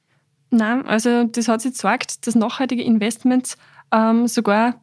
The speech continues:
teilweise immer die besseren Investments sind. So hat zum Beispiel eine Studie von zweitausendneunzehn, das war die Amundi-Studie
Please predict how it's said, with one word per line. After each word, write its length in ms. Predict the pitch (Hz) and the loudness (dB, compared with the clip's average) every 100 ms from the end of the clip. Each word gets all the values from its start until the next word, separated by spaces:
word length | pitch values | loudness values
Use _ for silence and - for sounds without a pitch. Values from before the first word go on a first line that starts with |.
| _ | _
teilweise 360 | 226 214 247 | 0 2 2
immer 240 | 233 247 254 | 2 2 2
die 80 | 233 | 0
besseren 420 | 226 - 226 202 | -4 -2 0 0
Investments 680 | - 208 190 - 208 196 | 2 0 0 -2 -2 0
sind. 240 | - 185 185 - - _ | -4 -4 -6 -10 -20 _
So 160 | - | 0
hat 160 | 220 196 | 0 2
zum 100 | 240 | 2
Beispiel 300 | 208 214 247 | 2 0 0
eine 60 | 220 | -2
Studie 480 | - 254 285 277 285 - _ | 0 2 2 2 0 -6 _
von 160 | - 202 | -4 -2
zweitausendneunzehn, 960 | 202 196 214 196 185 254 - 254 254 - | 0 2 2 2 2 0 2 2 2 -2
das 160 | 202 180 | -6 -4
war 80 | |
die 180 | 190 190 | -4 -2
Amundi-Studie 840 | 196 202 254 269 - 247 233 247 | 0 2 2 2 -2 -2 0 0